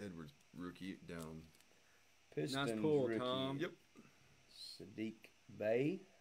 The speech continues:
Speaker 3: Atta boy.
Speaker 2: And a Mavericks rookie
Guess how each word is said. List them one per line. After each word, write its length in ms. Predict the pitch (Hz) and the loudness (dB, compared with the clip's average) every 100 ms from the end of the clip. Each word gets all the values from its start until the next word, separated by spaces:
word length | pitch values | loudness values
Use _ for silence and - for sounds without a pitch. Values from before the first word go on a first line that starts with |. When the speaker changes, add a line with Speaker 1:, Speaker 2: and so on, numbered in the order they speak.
| 131 | -12
Speaker 3:
Atta 120 | 135 | -10
boy. 340 | 95 101 123 147 139 - _ _ _ _ _ _ _ _ _ _ _ - - _ - - - _ _ - - - - - - | -8 -6 -4 -6 -10 -20 _ _ _ _ _ _ _ _ _ _ _ -20 -20 _ -20 -20 -20 _ _ -20 -16 -10 -10 -10 -10
Speaker 2:
And 460 | 107 131 139 139 | -4 -2 0 0
a 40 | 135 | 0
Mavericks 800 | 135 139 156 180 165 147 120 - | 0 2 4 4 2 2 0 -2
rookie 520 | 113 123 123 123 101 | -4 0 0 -2 -6